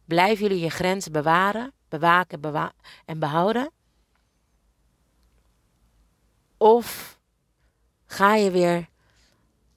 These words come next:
mag honderd? Of weet jij hier een balans in te vinden?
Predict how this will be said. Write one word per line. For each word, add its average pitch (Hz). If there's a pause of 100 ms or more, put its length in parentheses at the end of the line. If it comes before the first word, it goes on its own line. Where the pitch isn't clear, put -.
(100)
mag 180
honderd? 156 (480)
Of 175
weet 180
jij 185
hier 226
een 165
balans 160
in 160
te 143
vinden? 139